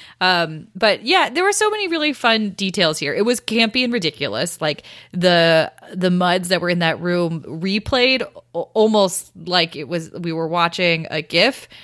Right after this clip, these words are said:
or a gif for, for those who really believe we should call it a gif. Do not wanna <laughs> get yelled at on the internet, but it felt, you know, like this loop, um, of a funny image, uh,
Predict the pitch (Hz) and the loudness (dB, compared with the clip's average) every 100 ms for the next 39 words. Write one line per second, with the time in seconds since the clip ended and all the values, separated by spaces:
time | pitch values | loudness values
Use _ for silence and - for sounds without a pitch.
0 | - - 165 175 202 196 175 202 - - | -20 -6 -2 0 0 0 2 2 -2 -20
1 | - - 170 - - 160 151 151 160 156 | -12 -4 -4 -4 -8 -4 -4 -4 -4 -4
2 | 156 - 160 151 160 165 165 165 147 151 | -4 -6 -4 -4 -4 -2 -2 -2 0 0
3 | 156 - - - 156 - - 160 160 156 | -2 -4 -18 -4 -2 -2 -2 -2 0 0
4 | 247 415 - - - - - 165 165 170 | 0 -2 -6 -20 -20 -14 -6 -2 -2 0
5 | 180 220 - 165 175 175 170 269 208 180 | 2 2 2 0 -2 -2 -4 -4 -4 -4
6 | 214 277 - 208 190 - 226 190 185 170 | -6 -8 -4 -2 -2 2 2 2 -2 -2
7 | 165 165 180 180 151 - - - - - | -4 -4 0 0 0 -6 -18 -18 -20 -4
8 | 180 160 147 - 160 156 165 151 147 - | 0 0 -2 -6 -6 -4 -4 -4 -6 -2
9 | 170 156 139 147 - 165 143 139 - | 0 0 -2 -4 -8 -6 -4 -6 -8